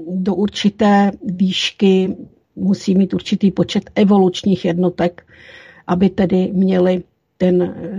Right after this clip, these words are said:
ten vstupní lístek nebo tu jízdenku do těch vyšších úrovní. A do páté dimenze, tedy na planetu Midgard a planetu Maldek, vzestupují, vzestupují ti,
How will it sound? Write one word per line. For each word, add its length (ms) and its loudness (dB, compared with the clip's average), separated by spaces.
ten 160 -2
vstupní 480 2
lístek 800 0
nebo 220 -4
tu 120 -4
jízdenku 760 0
do 120 0
těch 240 -2
vyšších 380 -2
úrovní. 560 2
A 280 2
do 160 -2
páté 480 -2
dimenze, 800 0
tedy 420 -2
na 240 -4
planetu 460 -2
Midgard 680 0
a 60 -14
planetu 600 -2
Maldek, 640 -2
vzestupují, 960 4
vzestupují 880 2
ti, 420 2